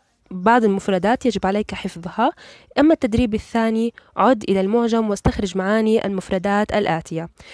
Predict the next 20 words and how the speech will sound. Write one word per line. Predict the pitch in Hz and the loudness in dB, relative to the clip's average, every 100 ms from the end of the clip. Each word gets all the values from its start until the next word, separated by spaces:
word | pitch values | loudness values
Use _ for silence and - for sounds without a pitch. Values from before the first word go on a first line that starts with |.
| - | -6
تشويه | 254 220 262 269 330 - - | 0 0 2 2 2 0 2
ثاني، | 240 254 262 277 | 4 4 2 0
إفساد. | 247 - 220 160 190 - _ - _ - | -4 -2 -2 -2 -6 -18 _ -20 _ -2
الحثيثة، | 208 - 233 - 285 - 233 262 - | -2 0 -4 2 0 2 0 0 -4
السريعة، | 175 - 190 208 214 240 294 254 | -4 0 2 2 2 0 -2 0
الجادة. | 247 262 196 180 - - _ - - 208 | 2 2 0 -2 -10 -10 _ -20 -6 0
الحنيف، | 269 - 277 285 262 - - - | 0 2 2 2 2 -2 -10 -8
هنا | 226 | -4
كنا | 226 240 | 0 0
نتحدث | 226 - 214 196 190 | 0 -2 -2 -2 -2
عن | 185 214 | -4 -2
الدين، | 180 170 196 277 359 - - - - | -4 -4 0 0 -2 -10 -20 -10 0
أي | 247 - | 2 2
الدين | 185 220 247 254 | 0 2 2 2
المستقيم | 190 190 - 208 - 240 240 | 0 -2 -2 -4 -2 0 0
الذي | 196 208 208 208 | -2 -2 0 0
لا | 214 | 0
عوج | 214 220 220 220 262 | 2 2 2 0 -2
فيه. | - 277 185 - - _ _ | -2 -2 -2 -6 -16 _ _
باغية، | 202 294 269 220 208 254 | 2 4 4 4 2 2